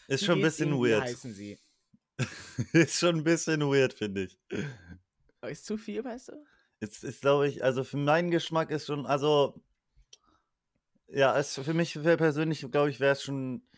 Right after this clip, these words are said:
Speaker 1: würde ich mir schon eher denken, okay, mit dem will ich jetzt nichts machen.
Speaker 2: Mm, okay, aber
Speaker 1: <laughs>
Speaker 2: selbst, selbst wenn du das so denkst, nachdem ich die Muffins gebracht habe,
Speaker 1: Ja.
Speaker 2: die haben schon mehr miteinander zu tun, als wenn ich nicht vorbeigekommen wäre.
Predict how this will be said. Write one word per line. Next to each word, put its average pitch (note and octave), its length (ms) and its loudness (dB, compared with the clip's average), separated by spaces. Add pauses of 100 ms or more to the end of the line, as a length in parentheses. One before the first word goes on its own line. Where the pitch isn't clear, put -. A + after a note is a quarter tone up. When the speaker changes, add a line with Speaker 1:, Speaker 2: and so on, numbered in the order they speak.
(280)
Speaker 1:
würde B2 140 -4
ich A#2 80 -6
mir C3+ 200 0
schon C3 220 -6
eher B2 240 4
denken, B2 280 2
okay, B2 240 -2
mit A#2+ 180 -4
dem A#2+ 140 0
will A2+ 100 -2
ich G#2 80 -10
jetzt A#2 240 -4
nichts G#2 400 -4
machen. F2+ 460 -2
Speaker 2:
Mm, C#3+ 480 4
okay, C#3 480 6
aber A#3 280 8
Speaker 1:
<laughs> - 0 -
Speaker 2:
selbst, C4 520 4 (240)
selbst A#3 500 0
wenn A3+ 220 -2
du A3 160 2
das F#3 260 -2
so A3 240 -2
denkst, E3+ 460 0
nachdem C3 320 -6
ich F3+ 100 -8
die D#3 80 -6
Muffins E3 300 -4
gebracht B2+ 360 -8
habe, C3+ 360 0 (260)
Speaker 1:
Ja. F#2+ 220 2
Speaker 2:
die F3 80 6
haben A3+ 120 4
schon A#3 240 4
mehr A#3 160 4
miteinander A3+ 420 0
zu G#3+ 120 -10
tun, A#3+ 420 -4 (220)
als D#3+ 140 -2
wenn E3+ 80 0
ich F#3 80 -2
nicht F3+ 120 -6
vorbeigekommen A2+ 480 -6
wäre. F2+ 220 -14